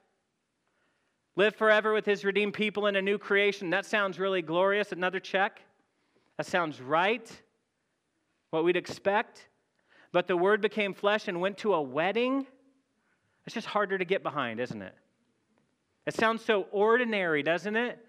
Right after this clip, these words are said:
So pedestrian. Aren't there better things for the Son of God to do than go to weddings? What would you expect from the long-awaited Messiah when he finally came?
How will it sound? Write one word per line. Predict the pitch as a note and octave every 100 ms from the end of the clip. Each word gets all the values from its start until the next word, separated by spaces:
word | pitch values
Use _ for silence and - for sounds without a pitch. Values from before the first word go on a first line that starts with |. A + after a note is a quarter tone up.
| _ _ -
So | - G#3
pedestrian. | G3+ G#3+ F#3 F3+ F#3+ - - A3 A3+ A#3 B3 A#3+ _ _ _ _ _ _ - -
Aren't | G3 B3
there | A#3
better | G3+ G#3 A3
things | A3+ A3 A3
for | A3
the | G3
Son | - G#3 G#3
of | G3+
God | G3 F#3
to | E3+
do | F3 F#3 G3
than | F#3+ E3 D3+ C#3
go | D3 F#3
to | F#3+
weddings? | D3 D#3+ F#3 G#3 A3+ B3 - - _ _ _ _ _ _ _ _ _ _ _ _ _ _ _ _
What | G#3 A#3+
would | A#3+
you | C4+
expect | B3 - B3+ B3
from | A3+ G#3
the | G3
long-awaited | F#3 G3 G#3+ A3 A3 A3 G3 G3+ G3+ G3 F#3+
Messiah | F#3 - G3 G#3 G#3+ F#3
when | E3+ F3
he | D3+ F3+
finally | - F3+ F#3 F#3+ F#3+ F#3
came? | G3 G3+ G3+ C3+ G2